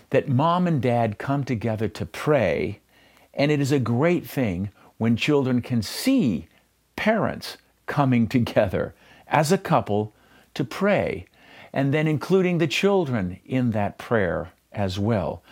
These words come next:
What an incredible impression it was. I remember as a small child seeing my mom and dad on occasion kneel down together, make the sign of the cross,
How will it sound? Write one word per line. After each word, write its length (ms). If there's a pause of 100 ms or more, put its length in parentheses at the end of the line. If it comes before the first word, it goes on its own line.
(360)
What 140
an 100
incredible 560
impression 460
it 120
was. 380
I 80
remember 380
as 100
a 80
small 300
child 500 (440)
seeing 360
my 220
mom 280
and 140
dad 320
on 160
occasion 540 (200)
kneel 340
down 280
together, 560 (220)
make 260
the 80
sign 320
of 80
the 80
cross, 380